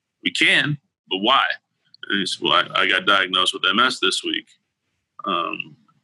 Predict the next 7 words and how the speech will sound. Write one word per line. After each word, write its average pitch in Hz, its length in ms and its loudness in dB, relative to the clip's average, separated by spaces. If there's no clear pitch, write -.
and 87 240 2
so 92 220 2
I 92 100 4
wanna," 95 560 2
at 127 120 2
the - 100 2
time, 165 580 2